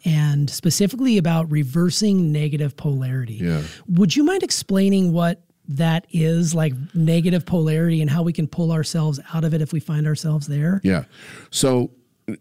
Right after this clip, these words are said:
Speaker 2: negative polarity is the opposite of positive polarity. But when you're looking at, at polarity, you're looking at two sides of one object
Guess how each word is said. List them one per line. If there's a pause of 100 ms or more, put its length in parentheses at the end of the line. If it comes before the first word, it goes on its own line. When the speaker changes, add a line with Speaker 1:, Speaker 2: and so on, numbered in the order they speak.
Speaker 2:
negative
polarity
is
the
opposite
of
positive (140)
polarity. (1200)
But
when
you're
looking
at, (480)
at
polarity,
you're
looking
at
two
sides
of
one
object